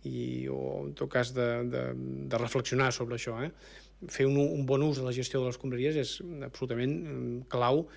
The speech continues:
sobretot en l'època d'estiu, que els olors, que la calor, que l'afluència de gent, que, doncs, que s'emplenen molt fàcilment els contenidors, val la pena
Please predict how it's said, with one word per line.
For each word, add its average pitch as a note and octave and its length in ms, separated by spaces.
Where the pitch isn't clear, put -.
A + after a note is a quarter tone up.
sobretot C3 400
en D3 80
l'època A#2+ 240
d'estiu, B2+ 540
que B2+ 100
els A#2 160
olors, C3+ 480
que A#2+ 160
la A2+ 140
calor, C3+ 420
que - 80
l'afluència A#2 480
de A2+ 80
gent, C#3 320
que, B2 140
doncs, - 240
que B2 160
s'emplenen A#2 480
molt A#2 160
fàcilment A#2+ 480
els - 80
contenidors, B2+ 560
val B2+ 320
la B2 80
pena B2+ 300